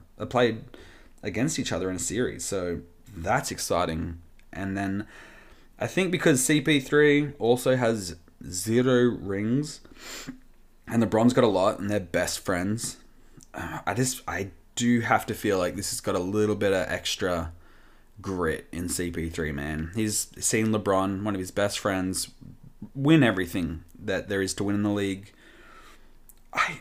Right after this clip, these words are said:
oh shit, I've got written down Lakers in seven. Do I dare? Do I dare be so spicy?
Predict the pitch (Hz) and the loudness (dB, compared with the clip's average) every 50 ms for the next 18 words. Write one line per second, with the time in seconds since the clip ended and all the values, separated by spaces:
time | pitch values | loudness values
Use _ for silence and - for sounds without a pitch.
0 | - - 117 117 117 104 85 82 - - - 95 92 95 - - - 113 117 117 | -12 -8 -6 -6 -6 -4 -4 -2 -2 0 0 0 0 -2 -2 0 0 0 0 0
1 | 107 104 - 139 165 170 - - - 123 113 113 135 - 156 143 120 110 107 98 | 0 4 6 6 6 6 4 -4 -6 -2 2 4 4 4 6 4 4 4 4 2
2 | 98 117 147 151 135 107 92 104 - - 127 120 110 117 101 - - - 80 80 | 4 4 6 6 6 4 4 2 2 2 0 2 2 2 0 0 -2 -4 -4 -4
3 | 92 98 117 143 151 151 - - - - - - - - - - - - - - | -2 0 2 2 0 0 -6 -12 -20 -20 -20 -20 -20 -20 -20 -20 -20 -20 -20 -20
4 | - - - - - - 110 123 123 123 127 123 120 110 90 85 82 98 101 104 | -20 -20 -20 -14 -10 -6 -4 -4 -2 -2 0 0 -2 -2 -4 -6 -6 -4 -2 -2
5 | 101 98 90 76 71 78 80 - - - - - - 104 104 104 101 98 98 - | -2 -2 -4 -4 -6 -8 -10 -14 -16 -20 -18 -10 -6 -4 0 0 2 0 0 -2
6 | - 90 87 90 85 85 85 95 85 - - 98 90 - - - - 69 76 78 | -2 -4 -4 -4 -4 -4 -6 -6 -6 -4 -4 -4 -2 -2 -4 -4 -2 -2 -2 -2
7 | 76 - - 87 82 85 | -2 -4 -6 -6 -6 -8